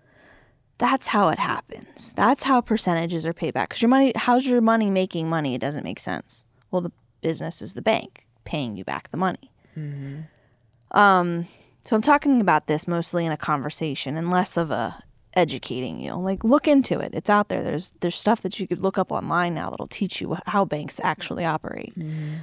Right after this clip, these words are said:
Speaker 1: But they're playing with your money, essentially. So Dad and I, over the years, you know, started thinking about everybody putting their pool of money together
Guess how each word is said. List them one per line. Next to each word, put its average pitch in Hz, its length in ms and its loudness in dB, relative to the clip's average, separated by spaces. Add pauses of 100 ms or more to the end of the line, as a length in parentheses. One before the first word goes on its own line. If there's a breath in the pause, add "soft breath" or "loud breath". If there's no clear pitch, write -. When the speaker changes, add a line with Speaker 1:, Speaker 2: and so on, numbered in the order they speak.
(140)
Speaker 1:
But 240 120 6
they're 302 80 8
playing 311 240 8
with 214 120 4
your 190 140 4
money, 160 300 0
essentially. - 580 -10 (1120 loud breath)
So 214 240 4
Dad 202 400 8
and 208 160 4
I, 190 480 4 (360 loud breath)
over 202 220 4
the 220 100 2
years, 185 520 2
you 220 100 2
know, 170 300 0 (1000)
started 196 340 6
thinking 190 340 0
about 175 280 6
everybody 175 480 4
putting 180 380 0
their 165 120 -2
pool 185 300 0
of 165 100 0
money 170 260 2
together 160 680 2